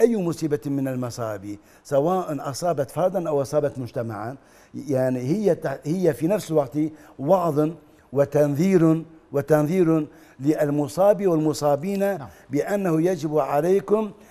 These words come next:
Speaker 1: ألا تبتعدوا عن ربكم، وأن تحافظوا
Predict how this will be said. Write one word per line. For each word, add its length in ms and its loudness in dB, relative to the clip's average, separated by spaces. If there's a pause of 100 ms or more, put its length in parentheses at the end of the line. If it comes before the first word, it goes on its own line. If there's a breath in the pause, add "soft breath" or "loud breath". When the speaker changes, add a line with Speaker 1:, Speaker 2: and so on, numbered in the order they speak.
(180 loud breath)
Speaker 1:
ألا 220 4
تبتعدوا 640 -2
عن 180 -4
ربكم، 640 2 (340 loud breath)
وأن 440 2
تحافظوا 800 0